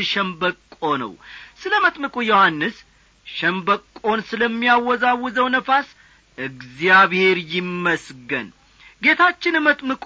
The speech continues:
ዮሐንስን ማሞገሱን በመቀጠል "ወይስ ምን ልታዩ መጣችሁ?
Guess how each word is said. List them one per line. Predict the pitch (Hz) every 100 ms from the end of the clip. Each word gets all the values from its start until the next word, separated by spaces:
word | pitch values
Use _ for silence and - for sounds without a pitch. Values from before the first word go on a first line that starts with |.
| 254
ዮሐንስን | 247 240 226 226 226 226 214
ማሞገሱን | 208 220 214 196 170 226 202 226 214
በመቀጠል | 196 208 190 143 120 - 247 285 _ - - -
"ወይስ | 185 262 294 302 240 - 247
ምን | 302 339
ልታዩ | 330 320 _ 285 277 262
መጣችሁ? | 247 240 - - 175 170 - _ 151